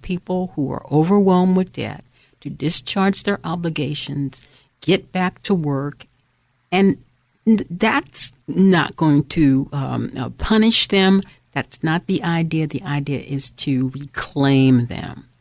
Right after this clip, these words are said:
To be sure, there will always be those who are dishonest and want to take advantage of the system. However, in the aggregate, allowing overwhelmed debtors to file for bankruptcy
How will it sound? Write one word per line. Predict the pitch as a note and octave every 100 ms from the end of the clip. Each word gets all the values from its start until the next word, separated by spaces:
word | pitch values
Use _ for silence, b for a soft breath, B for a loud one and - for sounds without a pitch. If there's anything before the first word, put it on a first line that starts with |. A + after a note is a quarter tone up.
| b b b b b
To | G3
be | F#3+ B3
sure, | - - G#3 F#3
there | D#3+
will | C#3+
always | - E3 E3 F#3
be | - D#3+
those | D3 C#3 C#3+ C#3+
who | - C3+
are |
dishonest | A#2+ A2+ - - C#3+ C#3+ D3+ D3+ - - _
and | C3+ C3
want | C#3 C#3+
to | C3+
take | - C3
advantage | C3 C3+ C#3+ C#3+
of | D3
the | C#3+
system. | D3 D3 D3 - D3+ D3+ D3 _
However, | B2 B2 C3+ D3 D3+
in | D#3 D3
the | B2+ -
aggregate, | C#3 C#3 C#3 C#3 C#3 D3 - _
allowing | B2 B2+ A#2+ B2+ D3 E3+ F3+ F#3+ b b b _ _
overwhelmed | D3+ E3 F3 F#3 F3+ F3 E3+
debtors | D3+ C#3 - C3 -
to | A2+
file | - C3 C#3
for | - E3+
bankruptcy | D#3 C#3+ C3+ - B2+ - - G2 -